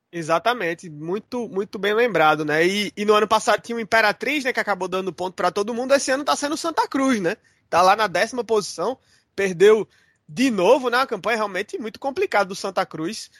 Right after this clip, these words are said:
por enquanto aí nessa Série, é, C, mas ainda tem jogo ainda, dá até pra se recuperar também. Bom, então só confirmando, né, o Botafogo na próxima rodada vai pegar o Manaus,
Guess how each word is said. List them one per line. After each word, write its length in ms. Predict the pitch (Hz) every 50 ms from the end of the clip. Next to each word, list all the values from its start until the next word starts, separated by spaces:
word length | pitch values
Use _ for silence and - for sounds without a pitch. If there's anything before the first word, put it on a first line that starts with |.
| _ _ _ _ -
por 140 | 190 208 208
enquanto 340 | 196 - - 165 180 175
aí 180 | 185 170 170 180
nessa 240 | 180 185 180 - 190
Série, 480 | - - 185 175 175 175 175 165 156 _ _ _ _ _ _ _ _ _ -
é, 400 | - 156 151 147 147 147 143 139
C, 300 | - - - 180 185 226
mas 360 | 262 262 247 240 254 277 247
ainda 360 | 269 254 247 254 247 294 285 _ _ _ _ _ -
tem 160 | 247 277 302
jogo 300 | 196 208 196 202 196 190
ainda, 240 | 175 165 160 160 151
dá 120 | 156 165
até 180 | 180 - 180 175
pra 100 | - 190
se 140 | - -
recuperar 420 | 208 196 _ - 214 185 170 165 175 - -
também. 400 | 240 247 247 185 147 139 135 - _ _ _ _ _ _ _ -
Bom, 220 | 214 277 254 175 - _ _ _ _
então 240 | - 262 277 302 294
só 160 | - 294 269
confirmando, 580 | 262 277 277 - 269 233 214 226 269 254 311 277
né, 80 | 247
o 60 | 233
Botafogo 340 | 196 214 214 - - 208 202
na 120 | 196 190 180
próxima 280 | 190 196 - 202 180
rodada 300 | 180 185 175 160 156 156
vai 140 | 151 170 165
pegar 260 | - 180 175 160 156
o 40 | 160
Manaus, 640 | 185 233 247 202 175 180 233 285 330 - - - _